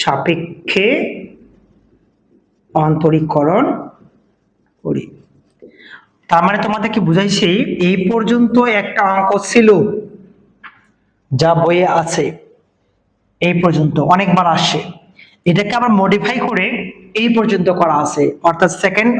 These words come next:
অন্তরীকরণ করার পর এইটা, এটা শুধু একবারই বোর্ডে আসে, সিলেট বোর্ড ছয় আসে। ওকে, তাহলে আবার অন্তরীকরণ করো, এটাকে ইউ, এটাকে ভি ধরো।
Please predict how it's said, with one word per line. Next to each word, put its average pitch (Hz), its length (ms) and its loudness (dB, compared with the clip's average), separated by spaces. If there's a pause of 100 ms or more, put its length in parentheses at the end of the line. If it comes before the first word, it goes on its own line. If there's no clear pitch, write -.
(140)
অন্তরীকরণ 208 500 2 (100)
করার 165 260 2
পর 247 100 0 (120)
এইটা, 165 200 -4 (460)
এটা 185 180 4
শুধু 269 140 0 (120)
একবারই 190 380 2
বোর্ডে 185 200 0 (100)
আসে, 180 160 -2 (180)
সিলেট 175 300 4
বোর্ড 277 160 2 (180)
ছয় 170 260 -2
আসে। - 240 -4 (420)
ওকে, - 160 -2 (920)
তাহলে 160 140 0 (140)
আবার 180 220 2
অন্তরীকরণ 196 500 2
করো, 233 120 2 (100)
এটাকে 190 260 0 (120)
ইউ, 233 100 2 (160)
এটাকে 190 280 0
ভি 160 80 4 (100)
ধরো। 143 180 -2